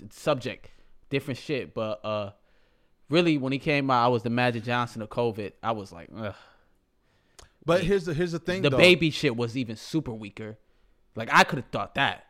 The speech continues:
Speaker 2: Yeah, okay, I
Speaker 1: So I
Speaker 2: get
Speaker 1: was
Speaker 2: you.
Speaker 1: like, "Damn, this shit kinda like, uh." And, but, um, to be honest with you, I didn't finish it.
Speaker 2: Mm.
Speaker 1: I was, I went forty-nine minutes, and everybody's
Speaker 2: Really?
Speaker 1: telling me the last joke is the best.
Speaker 2: Yeah, he went
Speaker 1: And,
Speaker 2: in, bro. He went in. He
Speaker 1: and
Speaker 2: brought all,
Speaker 1: I'm
Speaker 2: but that's the part about Dave Chappelle comedy is he starts trying to,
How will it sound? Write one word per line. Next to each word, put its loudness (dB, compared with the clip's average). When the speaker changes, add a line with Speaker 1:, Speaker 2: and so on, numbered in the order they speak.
Speaker 2:
Yeah, -6
okay, -12
I -10
Speaker 1:
So 0
I 6
Speaker 2:
get 6
Speaker 1:
was 2
Speaker 2:
you. -2
Speaker 1:
like, -2
"Damn, -4
this -4
shit -8
kinda -12
like, -10
uh." -2
And, 0
but, 2
um, 2
to -14
be 4
honest 2
with -4
you, -4
I -2
didn't 0
finish -4
it. -16
Speaker 2:
Mm. -8
Speaker 1:
I -6
was, -10
I 0
went -4
forty-nine -2
minutes, -6
and -4
everybody's 2
Speaker 2:
Really? -4
Speaker 1:
telling -2
me -2
the -2
last 4
joke 2
is -10
the -6
best. -2
Speaker 2:
Yeah, -6
he -2
went 0
Speaker 1:
And, 0
Speaker 2:
in, -4
bro. 2
He -4
went -6
in. 0
He 4
Speaker 1:
and 4
Speaker 2:
brought 4
all, 4
Speaker 1:
I'm 4
Speaker 2:
but -2
that's 2
the -4
part 0
about 0
Dave -2
Chappelle -4
comedy -4
is -6
he -6
starts -4
trying 0
to, -8